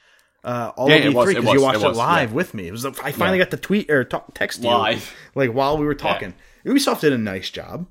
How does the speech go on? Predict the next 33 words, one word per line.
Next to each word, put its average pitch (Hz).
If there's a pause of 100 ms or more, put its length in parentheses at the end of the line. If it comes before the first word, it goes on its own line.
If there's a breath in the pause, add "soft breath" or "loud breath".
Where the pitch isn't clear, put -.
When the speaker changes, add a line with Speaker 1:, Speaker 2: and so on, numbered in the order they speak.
Speaker 2:
Yeah, 214
they 226
did. 120 (400 soft breath)
Speaker 1:
They 123
brought 131
out 123 (280)
Joseph 107
Gordon-Levitt 92 (360)
Speaker 2:
Well, 139
Speaker 1:
and 247
Speaker 2:
which 403
was, 185
which 190
was 240
cool. 135
Speaker 1:
and 107
Elijah 87
Wood. 92 (640)
Speaker 2:
He 196
looked 269
a 196
little 190
nervous 175
at 139
the 143
beginning. 147
I -
was -
like, 359
"Elijah, 349 (160)
you're 359
Frodo, 277
bro. 151